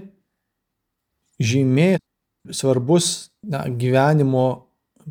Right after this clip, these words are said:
produktas arba gyvenimo dalis maisto atžvilgiu, bet taip pat druska Izraelyje yra svarbi ir santykyje su Dievu,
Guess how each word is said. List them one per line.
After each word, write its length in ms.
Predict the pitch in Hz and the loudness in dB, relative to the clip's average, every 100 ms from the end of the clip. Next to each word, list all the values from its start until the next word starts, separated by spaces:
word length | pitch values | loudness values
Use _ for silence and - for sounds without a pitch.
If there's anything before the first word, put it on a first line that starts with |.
| - | -2
produktas 760 | 143 160 202 226 - 139 - - - | 4 4 4 -4 -2 -2 -2 -10 -10
arba 560 | 113 110 113 113 113 _ | -8 -6 -6 -6 -10 _
gyvenimo 640 | 131 113 123 127 127 127 117 | -8 -4 0 0 0 0 2
dalis 480 | 123 117 202 - - _ _ _ _ _ _ _ _ - | 2 2 2 0 -12 _ _ _ _ _ _ _ _ -6
maisto 480 | 120 135 240 - 247 | 0 2 2 0 0
atžvilgiu, 560 | 185 135 135 117 113 - _ _ _ _ _ - | 2 0 0 -2 -4 -14 _ _ _ _ _ -8
bet 240 | 127 120 | -4 -2
taip 160 | 127 107 | -2 2
pat 240 | 196 202 | 2 2
druska 400 | 196 180 - 196 | 0 -2 0 2
Izraelyje 840 | 180 147 151 151 165 151 147 147 139 | 2 2 2 2 2 2 2 2 2
yra 160 | 143 147 | 0 -2
svarbi 640 | - 131 123 120 131 151 160 - _ | -2 -2 -2 0 2 2 -2 -12 _
ir 460 | 131 123 131 123 - - | -2 2 2 0 -6 -10
santykyje 720 | - 127 123 120 107 127 120 | -6 -4 -4 -6 -4 -2 -2
su 240 | 107 127 | -4 -6
Dievu, 560 | 120 117 113 127 220 | -2 -2 0 -2 -4